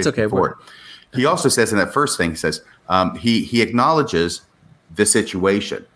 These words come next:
Speaker 2: And this is a thorny predicament for him, uh, this marriage, right, with Sarah Ann Kingsbury. So she, Sarah, is the one exception of a legally married woman who was sealed to Joseph Smith for time and eternity,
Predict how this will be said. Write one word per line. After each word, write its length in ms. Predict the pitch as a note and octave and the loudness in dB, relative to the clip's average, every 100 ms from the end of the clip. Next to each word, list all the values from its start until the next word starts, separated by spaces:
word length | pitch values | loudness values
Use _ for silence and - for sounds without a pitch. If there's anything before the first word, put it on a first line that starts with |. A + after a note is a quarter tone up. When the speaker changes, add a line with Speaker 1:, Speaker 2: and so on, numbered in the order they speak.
| _ - | _ -2
Speaker 2:
And 120 | A#2+ | 0
this 160 | D#3+ | 0
is 80 | D#3+ | 0
a 60 | C#3 | 0
thorny 360 | - A2+ A2+ | 2 2 2
predicament 600 | G2+ G2 F2+ F#2 E2 C#2+ - | 0 0 0 0 -2 -6 -6
for 140 | - | -10
him, 240 | - - - _ _ _ _ | -10 -16 -20 _ _ _ _
uh, 340 | - E3 - D2 | -2 2 0 0
this 240 | - - | -2 0
marriage, 400 | G2 G2 D2+ C#2 | 0 2 2 0
right, 240 | D2+ E2 - | 0 0 -2
with 160 | D#2+ | -6
Sarah 420 | - F2 E2 E2 | -2 2 2 2
Ann 360 | D#2 D2 D2 - | -2 -2 -4 -6
Kingsbury. 440 | - B2 - C2+ B1+ - - | -2 0 0 -2 -4 -12 -12
So 260 | - A#2+ G#2+ | -4 0 0
she, 480 | - - C#3 A#2 - | 0 0 2 0 -2
Sarah, 400 | - B2 G#2 - | 0 2 2 0
is 160 | F#2 | -4
the 100 | - | -4
one 260 | E2 G#2 E3 | -2 0 0
exception 760 | F#3 - E2+ - - D#2+ D#2+ _ _ _ - | 0 0 -2 -2 -6 -8 -8 _ _ _ -8
of 120 | E2 | -4
a 60 | E2+ | -2
legally 460 | F2 A#2 B2+ C3 | 0 0 2 2
married 380 | B2 G2+ G#2 - | 2 4 2 2
woman 360 | F2 C#2+ C#2+ C#2 _ _ _ | 0 0 -2 -8 _ _ _
who 100 | F#2+ | 0
was 200 | F#2+ F2+ | 0 2
sealed 280 | A2+ A2+ G#2+ | 2 2 2
to 80 | F2+ | 0
Joseph 400 | F2+ F#2+ A2 A#2 | 2 2 2 -2
Smith 420 | - D2 C2+ - _ _ _ _ _ | 0 -2 -4 -10 _ _ _ _ _
for 140 | G#2+ | -2
time 480 | G#2 G2 F#2 F#2 F#2 | -2 0 2 2 0
and 180 | F#2 F#2 | -2 -2
eternity, 720 | F2 - A#2 G#2+ F2+ - - | -2 -2 0 2 0 -4 -14